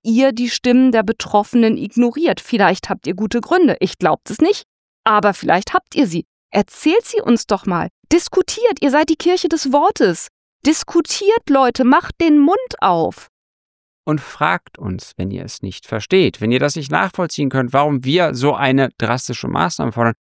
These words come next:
Speaker 2: fragt doch nach. Es gibt genügend bekannte Leute, die man da erreichen kann.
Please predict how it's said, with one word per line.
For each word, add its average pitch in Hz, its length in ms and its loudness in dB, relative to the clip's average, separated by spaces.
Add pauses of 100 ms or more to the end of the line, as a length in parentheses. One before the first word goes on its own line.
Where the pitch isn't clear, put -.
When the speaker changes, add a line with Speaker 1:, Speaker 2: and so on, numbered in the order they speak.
(200)
Speaker 2:
fragt 226 320 -2
doch 185 120 -2
nach. 190 340 0 (460)
Es - 180 -6
gibt - 180 -4
genügend 208 600 -2
bekannte 170 800 -2
Leute, 160 420 2
die 151 140 -4
man 131 180 2
da 127 100 0
erreichen 127 340 -2
kann. 165 160 -4